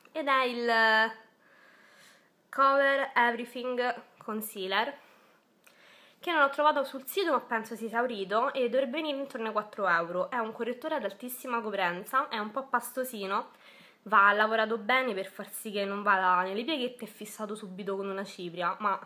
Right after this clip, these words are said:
una volta fissato ha una durata ottima ed è veramente fantastico. È l'unico correttore che a me copre qualsiasi tipo di occhiaia, di imperfezioni,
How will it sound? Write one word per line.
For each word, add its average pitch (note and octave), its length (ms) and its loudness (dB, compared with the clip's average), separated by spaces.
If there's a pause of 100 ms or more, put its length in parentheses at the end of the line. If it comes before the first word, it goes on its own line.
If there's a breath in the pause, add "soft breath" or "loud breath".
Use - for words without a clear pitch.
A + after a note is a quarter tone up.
(440 loud breath)
una G#3+ 100 -2
volta A#3 240 -2
fissato C#4 420 0
ha A#3 40 2
una G3+ 120 0
durata F#3+ 400 2
ottima D4+ 540 0
ed G3+ 180 -2
è G3 260 0 (100)
veramente A3+ 520 -4
fantastico. A3 960 -4 (380 loud breath)
È G#3+ 180 4
l'unico C#4+ 460 -2
correttore C4 460 0
che A3+ 60 0
a G#3+ 40 0
me A3+ 200 -4
copre G#3 480 0 (220 loud breath)
qualsiasi A#3 400 -8
tipo G#3+ 220 -4
di G#3 60 -2
occhiaia, C4+ 500 0
di A#3+ 80 -4
imperfezioni, C4 1000 -4